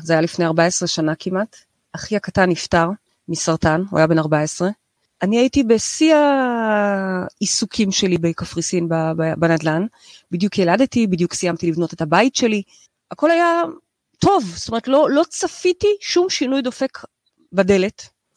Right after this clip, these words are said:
ואז כשהוא נפטר קרה משהו, ואני לא אכנס לכל הסיפור כרגע, כי זה יכול ל-, לבד לקחת לנו את הזמן, ואני לא רוצה, אני רוצה להגיע לש-, לדבר על שפע, אבל אני רק אגיד בקצרה, ממש בקצרה, שעם המוות שלו, כמה שבועות אחרי, התחלתי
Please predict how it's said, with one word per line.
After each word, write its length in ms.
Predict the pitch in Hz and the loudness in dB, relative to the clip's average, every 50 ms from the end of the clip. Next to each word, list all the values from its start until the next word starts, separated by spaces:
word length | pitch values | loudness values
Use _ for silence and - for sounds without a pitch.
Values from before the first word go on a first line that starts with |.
| _ _ | _ _
ואז 340 | - 180 - - 320 349 339 | -6 -6 -2 -2 -2 -4 -4
כשהוא 220 | - - - 269 233 | -6 -2 -2 0 0
נפטר 360 | 214 190 - - 294 294 294 285 | -2 -4 -2 0 2 2 2 0
קרה 260 | - 208 185 202 220 | -2 -4 -2 0 0
משהו, 360 | 240 247 247 - - 254 226 | 0 0 -2 -2 -2 -2 0
ואני 140 | 208 190 196 | 0 0 0
לא 80 | 233 | 0
אכנס 360 | 277 - 240 226 233 226 - 233 | -2 -2 -2 -4 -4 -4 -4 -6
לכל 320 | 214 190 _ - 220 220 | -6 -6 _ -6 -4 -4
הסיפור 340 | 214 - - - - 220 214 | -4 -6 -10 -6 -4 -4 -2
כרגע, 260 | - 202 196 190 190 | 0 0 0 0 0
כי 140 | - - 180 | -2 -4 -4
זה 100 | 175 196 | -2 -2
יכול 240 | 190 185 - 196 196 | -2 0 0 0 2
ל-, 320 | 190 180 180 170 - 156 | 2 2 2 2 2 2
לבד 180 | 180 170 190 190 185 | 2 2 2 2 2
לקחת 300 | 185 - 180 - - - | 0 -4 -4 -8 -6 -6
לנו 160 | 175 165 165 | -4 -4 -4
את 120 | 160 - | -4 -4
הזמן, 300 | 165 156 160 180 180 180 185 | -6 -4 -2 -2 -2 0 -2
ואני 200 | 165 165 165 160 | -2 -2 -2 0
לא 120 | 160 165 165 | 0 2 2
רוצה, 300 | 170 175 - 180 175 175 175 | 0 0 0 -2 -2 -2 -2
אני 100 | 170 165 | -2 -4
רוצה 240 | 160 160 - 180 170 | -4 -4 -2 0 0
להגיע 260 | 170 165 160 170 160 | 2 2 2 2 2
לש-, 140 | 156 156 - - | 2 -2 -2 -4
לדבר 220 | 151 156 151 156 | -4 -2 0 0
על 60 | 156 | 0
שפע, 360 | 156 - - 156 - - - 117 | 0 -2 -2 -4 -4 -2 -2 -2
אבל 80 | 110 | 0
אני 80 | 104 110 | 0 0
רק 100 | 254 - | 0 0
אגיד 160 | 254 262 233 | -2 0 0
בקצרה, 480 | 247 - - - - - 190 175 190 247 - _ _ _ _ _ _ _ _ - | -2 -4 -6 -8 -8 -6 -2 0 -2 -2 -2 _ _ _ _ _ _ _ _ -2
ממש 280 | 175 196 220 233 233 - | 0 2 2 2 2 0
בקצרה, 400 | 220 - - - 226 214 220 240 262 _ _ _ _ _ _ _ _ | -8 -10 -8 -6 -4 -4 -4 -4 -6 _ _ _ _ _ _ _ _
שעם 320 | - - - - - 208 220 | -10 -8 -8 -4 -2 0 0
המוות 360 | 214 202 202 208 226 269 - | 2 2 2 2 2 -2 -2
שלו, 240 | - 285 277 302 339 - _ _ _ _ _ _ _ | 0 0 2 0 0 -2 _ _ _ _ _ _ _
כמה 180 | - - 214 220 | -8 -4 -4 -2
שבועות 360 | 214 - 190 180 190 196 - | -2 -2 -2 0 -2 -2 -2
אחרי, 380 | 202 - - 202 202 196 196 175 _ _ _ _ _ _ - - - | -4 -8 -4 -2 -2 -2 -2 -4 _ _ _ _ _ _ -20 -20 -12
התחלתי 600 | - - - - 202 202 202 226 226 220 220 220 | -8 -8 -2 0 -2 0 0 0 0 0 -2 -4